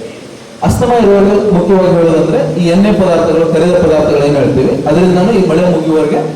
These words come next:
ದೂರ ಇರಬೇಕಾಗುತ್ತೆ. ಇದು ಎರಡನೇ ಪದ್ಧತಿ.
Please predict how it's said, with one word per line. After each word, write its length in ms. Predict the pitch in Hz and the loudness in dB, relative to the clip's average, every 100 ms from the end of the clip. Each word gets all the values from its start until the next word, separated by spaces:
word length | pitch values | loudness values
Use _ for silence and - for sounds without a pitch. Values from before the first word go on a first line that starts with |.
| - - - - | -12 -16 -16 -2
ದೂರ 220 | 190 185 | 0 2
ಇರಬೇಕಾಗುತ್ತೆ. 640 | 156 - - - - - - - - - | 2 0 0 0 -4 -6 -10 -12 -16 -4
ಇದು 80 | 202 | 0
ಎರಡನೇ 340 | 202 185 190 190 | 2 2 2 2
ಪದ್ಧತಿ. 400 | 185 - 185 | 0 -2 -4